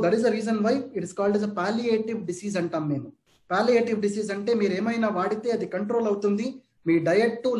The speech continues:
లైఫ్ స్టైల్ correct గా ఉంటే diabetes control లో ఉంటుంది, లేకపోతే definitely diabetes పెరుగుతుంది friends. Diabetes కి directly ఒక cure లేదు, మేము కంట్రోల్,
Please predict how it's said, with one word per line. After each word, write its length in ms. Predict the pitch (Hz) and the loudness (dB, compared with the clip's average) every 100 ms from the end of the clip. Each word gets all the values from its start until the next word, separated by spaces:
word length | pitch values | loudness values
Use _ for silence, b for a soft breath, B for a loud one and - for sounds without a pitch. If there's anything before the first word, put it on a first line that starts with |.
| 185 | 0
లైఫ్ 160 | 226 - | 0 -2
స్టైల్ 260 | 226 226 214 208 | 0 2 2 0
correct 240 | 214 220 226 | -4 -2 0
గా 60 | 214 | 2
ఉంటే 220 | 202 208 214 214 - _ | 2 2 0 -2 -12 _
diabetes 460 | 165 202 202 202 208 180 | 2 2 2 0 -2 -2
control 320 | 202 240 233 | 0 0 2
లో 60 | 202 | 2
ఉంటుంది, 340 | 180 180 170 190 - - _ _ _ | 0 -2 0 0 -4 -14 _ _ _
లేకపోతే 600 | 160 220 240 240 180 190 190 - _ _ 147 | 2 4 4 0 -2 -2 -4 -6 _ _ -4
definitely 480 | 165 240 226 220 208 | 0 0 0 0 0
diabetes 480 | 160 202 196 196 196 - | 2 2 0 -4 -4 -2
పెరుగుతుంది 440 | 175 202 175 160 156 | 0 0 0 -2 0
friends. 280 | 165 - - - _ _ - | 0 0 -8 -18 _ _ 0
Diabetes 480 | 180 226 214 - - | 2 4 2 -4 -6
కి 60 | 226 196 | -6 0
directly 460 | 160 202 214 214 226 190 | 2 2 0 -2 -2 -2
ఒక 100 | 190 180 | -4 -8
cure 240 | 208 226 208 180 | -2 0 2 2
లేదు, 240 | 151 190 202 202 _ 180 | 2 4 2 0 _ -2
మేము 160 | 170 165 180 | 0 0 0
కంట్రోల్, 460 | 208 214 226 220 | 0 0 0 2